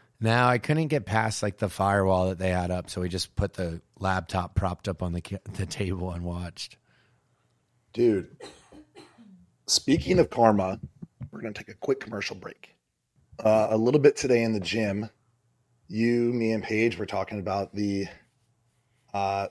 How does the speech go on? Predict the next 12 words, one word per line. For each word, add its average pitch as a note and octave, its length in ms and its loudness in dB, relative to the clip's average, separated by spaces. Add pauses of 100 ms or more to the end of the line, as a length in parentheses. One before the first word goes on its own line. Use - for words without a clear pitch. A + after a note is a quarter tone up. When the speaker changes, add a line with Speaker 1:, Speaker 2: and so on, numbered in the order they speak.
(220)
Speaker 2:
Salt A2+ 240 4
Lake G2+ 240 -2
reunion. F2 460 -10 (300)
I - 80 -16
feel A2+ 200 2
like G#2 200 0
Paige G2+ 300 -2
should F#2 240 -6
weigh F#2+ 200 -4
in F2 120 -8
on E2+ 180 -14
this. - 260 -8